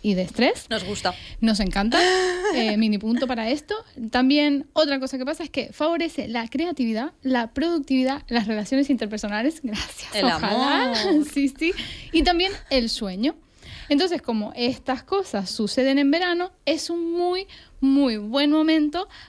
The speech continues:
Speaker 1: para engancharse a la lectura. ¿Por qué? Porque la lectura mejora y aumenta el número de conexiones neuronales,
Speaker 2: Ajá.
Speaker 1: favorece el desarrollo de la empatía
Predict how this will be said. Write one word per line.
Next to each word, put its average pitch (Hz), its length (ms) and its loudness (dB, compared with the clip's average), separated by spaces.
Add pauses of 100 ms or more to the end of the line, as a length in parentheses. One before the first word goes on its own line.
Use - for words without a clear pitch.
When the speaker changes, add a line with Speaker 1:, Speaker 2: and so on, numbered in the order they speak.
Speaker 1:
para 330 240 0
engancharse 233 720 0
a 240 60 0
la 220 100 -2
lectura. 190 540 -6
¿Por 240 220 0
qué? 349 180 0 (380)
Porque 196 400 -2
la 180 140 -14
lectura 220 580 0
mejora 214 1040 4
y 226 120 -2
aumenta 208 640 0
el 196 140 -4
número 196 260 -4
de 190 140 -6
conexiones 196 640 -8
neuronales, 208 920 2
Speaker 2:
Ajá. - 400 -8
Speaker 1:
favorece 240 480 2
el 233 80 0
desarrollo 302 420 -2
de 233 80 -2
la 277 80 4
empatía 277 540 2